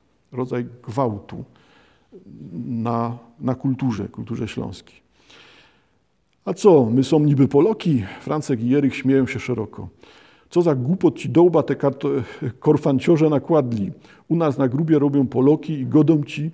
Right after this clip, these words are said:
i że my to są blank inksze ludzie niż oni.” „Ale”, próbuje odpowiedzieć Tonik, lecz tekturek warczą, „trzym pysk, bajtel i ciś stąd.”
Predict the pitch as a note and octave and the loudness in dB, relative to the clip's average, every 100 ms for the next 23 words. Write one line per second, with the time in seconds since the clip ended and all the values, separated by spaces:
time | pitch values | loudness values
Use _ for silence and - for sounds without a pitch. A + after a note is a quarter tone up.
0 | - - _ - D#3 D#3+ C#3 D#3+ E3+ - | -12 -20 _ -6 0 2 2 2 2 0
1 | C#3+ A2 G#2+ E3+ E3 - E3+ F3 - C#3+ | -2 -2 2 2 0 -2 0 0 0 0
2 | E3+ E3+ E3 D#3+ F3+ A#3 D#3 A#2+ - - | 0 2 0 -2 -2 0 2 0 -2 -14
3 | _ _ _ _ _ _ _ _ _ _ | _ _ _ _ _ _ _ _ _ _
4 | - C#3+ C3 A#2 - A#2+ C#3+ B2 A#2+ B2 | -6 0 0 -2 -4 0 2 2 -2 -4
5 | A#2+ A2+ - D3 F3 D#3+ C3 A2 A2+ A2+ | -4 -4 -4 -2 0 -2 -4 -6 -6 -4
6 | C3 A#2+ A2 C3 C#3 - D#3 - - - | 0 0 0 -2 -2 -4 -6 -8 -20 -20
7 | - - D#3+ C#3 D#3+ F3+ D3 B2+ D3 D#3+ | -16 -2 0 2 2 2 2 0 0 0
8 | F3+ E3+ C3 - F3 - C3 G#2+ - | 0 -2 -2 0 0 0 -4 -4 -6